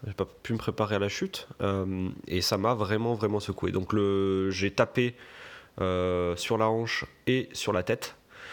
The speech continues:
euh, fortement. Donc le, j'ai pas perdu connaissance, mais, euh, ça a tapé très fort, tellement fort que le casque est, euh, est fendu, en fait, sur toute l'épaisseur du casque. Le... le casque est fendu au niveau du, au niveau du front. Et, euh, j'ai, euh, j'ai un gros hématome,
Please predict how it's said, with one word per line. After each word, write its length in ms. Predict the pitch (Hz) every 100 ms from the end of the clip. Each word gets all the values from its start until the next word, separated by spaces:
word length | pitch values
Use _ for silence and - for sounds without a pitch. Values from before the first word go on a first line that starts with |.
| - - - - - - - - - - -
euh, 360 | 85 82 82 80
fortement. 480 | - - 113 104 143 - -
Donc 320 | 98 92 -
le, 480 | 101 98 95 92 92
j'ai 140 | 90
pas 120 | 95
perdu 280 | 110 107 117
connaissance, 520 | 110 110 107 127 127 98
mais, 160 | 92
euh, 240 | 92 90 87
ça 120 | 90
a 40 |
tapé 260 | 92 92 98
très 160 | -
fort, 200 | 110 127
tellement 240 | - 104 107
fort 200 | 123 113
que 80 | 104
le 80 | 92
casque 320 | 127 123 -
est, 240 | 95 87
euh, 120 | 85 80 78
est 80 | -
fendu, 420 | 87 90 98 120 -
en 40 | -
fait, 140 | 92
sur 100 | -
toute 200 | - -
l'épaisseur 400 | 101 95 - 95
du 100 | 85
casque. 340 | - 104 - 101 92
Le... 260 | 92 90
le 100 | 85
casque 260 | 82 104 -
est 60 |
fendu 300 | 95 98 98
au 40 | 101
niveau 220 | 95 90
du, 300 | 87 82 82 82 85 - - - - - -
au 60 | 90
niveau 200 | 85 90
du 100 | 87
front. 260 | - 151 185 - - - - - - - -
Et, 260 | - 110 147
euh, 180 | 131 110
j'ai, 280 | 95 101 101
euh, 300 | 95 95 92
j'ai 160 | 87
un 360 | 90 92 87 87
gros 300 | 90 92 147
hématome, 480 | 131 113 123 131